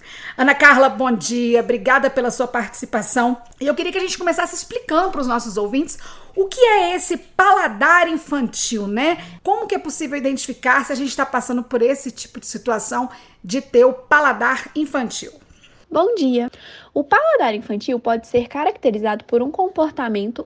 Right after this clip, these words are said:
Speaker 2: onde a pessoa adulta rejeita um determinado grupo de alimentos e prefere continuar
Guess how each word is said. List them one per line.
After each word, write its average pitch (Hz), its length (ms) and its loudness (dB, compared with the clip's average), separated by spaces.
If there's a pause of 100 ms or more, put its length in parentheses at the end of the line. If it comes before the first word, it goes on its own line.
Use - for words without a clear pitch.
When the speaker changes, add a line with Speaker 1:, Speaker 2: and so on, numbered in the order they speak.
Speaker 2:
onde 294 220 -2
a 339 80 -2
pessoa 285 460 -4
adulta 220 420 -4
rejeita 285 640 2
um 277 120 0
determinado 247 720 0
grupo 226 340 0
de 190 100 -2
alimentos 202 720 -4 (300)
e 311 100 0
prefere 381 600 4
continuar 349 840 0